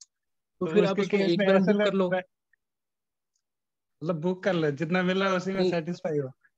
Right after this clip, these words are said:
Speaker 1: तो वही करना पड़ेगा, नहीं तो फिर ऐस-, अगर ये तो मतलब साफ साफ फिर नुकसान होगा ना
Speaker 2: मतलब
Speaker 1: कि अगर आपको जो
Speaker 2: नहीं,
Speaker 1: एक
Speaker 2: नहीं,
Speaker 1: बार
Speaker 2: बाद में,
Speaker 1: पाँच हज़ार का
Speaker 2: बाद
Speaker 1: profit
Speaker 2: में,
Speaker 1: दे रहा था वो loss में हो जाए।
Speaker 2: बाद में फिर इस बात का बुरा लगता है ना, regret होता है कि जहाँ पे हमने थर्टी फ़ाइव में book कर लिया, बाद में वो फ़ोर्टी सेवन, मतलब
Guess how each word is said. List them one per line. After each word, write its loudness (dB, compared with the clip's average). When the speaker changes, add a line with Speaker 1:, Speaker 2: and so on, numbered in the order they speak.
Speaker 1:
तो -10
वही -4
करना 2
पड़ेगा, 2
नहीं 0
तो -6
फिर -2
ऐस-, -12
अगर -4
ये 2
तो -4
मतलब 0
साफ -4
साफ -2
फिर -2
नुकसान 0
होगा 2
ना 4
Speaker 2:
मतलब 2
Speaker 1:
कि -2
अगर 0
आपको -4
जो -2
Speaker 2:
नहीं, -2
Speaker 1:
एक 0
Speaker 2:
नहीं, 2
Speaker 1:
बार -2
Speaker 2:
बाद 0
में, -2
Speaker 1:
पाँच 0
हज़ार 2
का 2
Speaker 2:
बाद -4
Speaker 1:
profit 0
Speaker 2:
में, 2
Speaker 1:
दे 0
रहा -4
था -2
वो -2
loss 0
में -2
हो -6
जाए। -8
Speaker 2:
बाद 0
में 4
फिर 2
इस 2
बात 2
का 0
बुरा -2
लगता -4
है -4
ना, -4
regret -2
होता -2
है 0
कि -6
जहाँ -2
पे -4
हमने -2
थर्टी -8
फ़ाइव -4
में -2
book -4
कर -2
लिया, -2
बाद -2
में -2
वो -2
फ़ोर्टी -8
सेवन, 0
मतलब -4